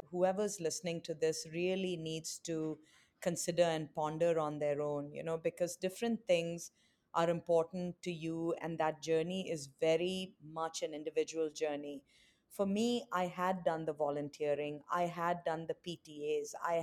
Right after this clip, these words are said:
had done a lot of the, um, the sort of activities that one tends to get typically involved with, with younger children.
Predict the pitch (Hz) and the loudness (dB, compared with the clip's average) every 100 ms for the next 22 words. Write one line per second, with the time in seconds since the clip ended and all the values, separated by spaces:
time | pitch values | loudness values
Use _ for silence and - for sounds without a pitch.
0 | 165 175 175 - 165 160 160 - - _ | 2 2 2 0 0 0 -4 -14 -20 _
1 | - 165 160 165 165 180 - - 170 165 | 0 2 4 4 2 -2 -4 -8 -6 -4
2 | 160 156 - 160 151 147 147 _ - _ | -4 -4 0 0 -2 -6 -12 _ -16 _
3 | 156 165 - 180 185 196 180 - - 175 | 2 2 2 0 2 -2 -4 -6 -4 -4
4 | 165 - 180 170 - 160 160 160 _ _ | -2 -2 -4 -4 0 2 2 -2 _ _
5 | _ - 151 165 170 175 175 - 180 175 | _ -18 0 2 4 2 -4 0 0 2
6 | 185 - 180 170 165 - 175 185 175 185 | -2 -4 -2 2 0 0 -6 -4 -4 -2
7 | 165 160 147 156 165 165 185 185 165 165 | -2 -2 2 2 2 2 0 2 -2 0
8 | 151 156 165 - 151 151 156 247 330 | -2 0 -2 0 -2 -2 -2 -2 -4